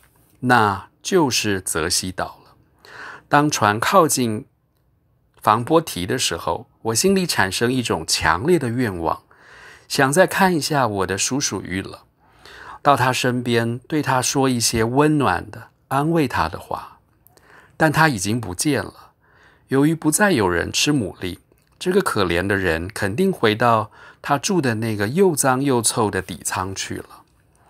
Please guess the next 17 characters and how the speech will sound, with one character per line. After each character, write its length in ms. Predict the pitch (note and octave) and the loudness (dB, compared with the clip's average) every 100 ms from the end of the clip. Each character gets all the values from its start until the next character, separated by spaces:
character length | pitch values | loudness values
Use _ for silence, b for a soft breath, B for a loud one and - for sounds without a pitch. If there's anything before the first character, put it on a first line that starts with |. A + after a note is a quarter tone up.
| b b b b b | b b b b b
为 120 | A3+ | 4
了 80 | G#3 | 4
避 220 | F#3+ A#3 | 4 4
免 180 | F3+ G#2+ | 4 2
再 200 | - A#2+ | 2 0
遇 160 | D#3 A#2 | 0 0
到 180 | G#2 | 0
他， 340 | F2+ E2+ E2 F2 | 0 -2 -2 -4
我 140 | - G#2 | -4 -2
们 120 | A2+ | 0
回 280 | - A2 A#2 | 0 2 4
来 180 | C3 B2+ | 2 2
时 460 | - - F#2 F2+ B B B B _ | -2 -2 -4 -6 B B B B _
特 200 | - A3 | 4 4
地 200 | E3+ D#3+ | 4 0
换 280 | - D#3+ B2+ | 0 2 2
了 340 | G2+ F#2 G2 | 2 -2 -4